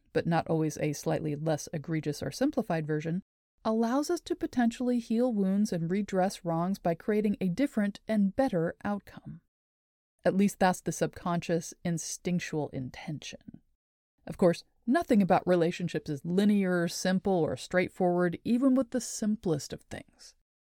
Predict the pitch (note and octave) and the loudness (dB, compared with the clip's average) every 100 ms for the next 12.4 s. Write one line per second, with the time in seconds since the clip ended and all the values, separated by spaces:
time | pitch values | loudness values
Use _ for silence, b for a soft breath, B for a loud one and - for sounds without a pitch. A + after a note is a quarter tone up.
0 | _ _ _ _ F3+ - G#3+ A#3 A#3+ A#3 | _ _ _ _ -4 0 2 6 6 6
1 | G#3 A3 F#3 - F3 G#3+ - - _ _ | 2 2 0 -2 -2 -2 -4 -20 _ _
2 | D#3+ F#3 D3+ E3+ F#3 G3+ - G3+ G3 G3 | 0 0 2 2 2 0 0 0 0 0
3 | G#3 G3 D#3 A#2+ D#3 D3+ F#3+ B3 G#3+ - | -2 0 0 -2 -6 0 4 6 4 2
4 | F3 D#3 D#3 D3+ D#3 G3+ - _ _ _ | 0 2 0 0 -2 -4 -8 _ _ _
5 | D#3 - G#3+ D#4 C#4+ C#4 G3+ E3 D#3+ D#3 | -6 0 0 0 -2 0 2 0 -2 -2
6 | E3+ G#3 A#3 A#3+ G#3 F3 F3+ F#3+ F3 E3 | -2 -2 0 2 2 0 -2 0 -2 -2
7 | D#3+ D#3 - C#3 - - - _ _ _ | -4 -6 -8 -12 -14 -20 -20 _ _ _
8 | _ _ _ - - G3+ A#3+ D#4 - D4 | _ _ _ -12 -4 0 4 4 4 2
9 | E4 A3+ A3+ G3 G3+ G#3+ G#3+ F#3 - G3 | 2 2 0 0 0 0 0 -4 -4 -2
10 | F#3 F3+ - F3 E3 D#3 D#3+ - A#3 A#3 | -2 -2 -2 -2 0 -2 -4 0 -2 -2
11 | F3+ D#3+ D3 D3+ D#3+ C#3 - C#3+ B2 G3+ | -2 0 0 -4 -4 -4 -4 -8 -6 -4
12 | F#3+ B2+ F3+ - | -4 -4 -6 -10